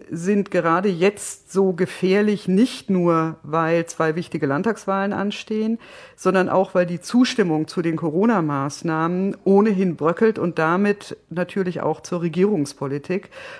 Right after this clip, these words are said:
und weil eben alle Wähler unter der Krise leiden, aus der andere Profit gezogen haben. C-D-U-Generalsekretär Paul Ziemiak, äh, hat auf, äh, Twitter geschrieben, er empfinde es als zutiefst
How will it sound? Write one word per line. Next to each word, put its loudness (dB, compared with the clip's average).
und 4
weil 2
eben 0
alle 2
Wähler 2
unter 2
der 2
Krise -2
leiden, 0
aus -2
der 0
andere 0
Profit -4
gezogen -4
haben. 0
C-D-U-Generalsekretär 0
Paul 0
Ziemiak, 2
äh, 0
hat -4
auf, -2
äh, 0
Twitter 0
geschrieben, -2
er 4
empfinde 0
es -2
als -6
zutiefst -6